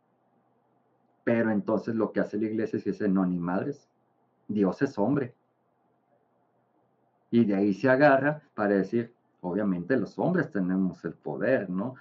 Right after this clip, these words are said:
Y hace a la mujer a un lado. Así se queda durante siglos. Viene el descubrimiento del Evangelio de María, vuelve a colocar a María Magdalena en la posición que le corresponde, ¿y qué hace la iglesia?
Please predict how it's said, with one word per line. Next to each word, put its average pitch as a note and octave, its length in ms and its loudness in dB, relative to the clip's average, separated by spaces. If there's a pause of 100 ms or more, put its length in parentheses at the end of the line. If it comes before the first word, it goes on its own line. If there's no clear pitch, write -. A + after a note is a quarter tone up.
(120)
Y A#2+ 100 0
hace A2+ 200 -2
a B2 40 0
la A#2 100 0
mujer G2 340 -4
a G2+ 60 -2
un G2+ 140 -2
lado. A#2+ 280 -2 (560)
Así D3 480 6
se G#3+ 220 -2
queda F#3 320 4
durante B2+ 680 0 (580)
siglos. C#3+ 720 2 (360)
Viene D#3+ 500 0
el B2+ 80 -4
descubrimiento A#2 1000 -6 (340)
del G#2 160 -2
Evangelio G#2 600 -2
de F3 100 0
María, D#3 480 -4
vuelve F#3+ 560 2
a G3+ 120 0
colocar F3 600 4
a D3 60 4
María A#2+ 420 -2
Magdalena C3+ 720 -2
en G#2 160 -8
la G2+ 120 -6
posición G#2 560 -8
que D#3 100 -2
le D#3 180 0
corresponde, D3+ 880 -2 (420)
¿y F#2+ 100 -8
qué - 120 -6
hace G2+ 200 -6
la G#2 80 -2
iglesia? G#2 460 -4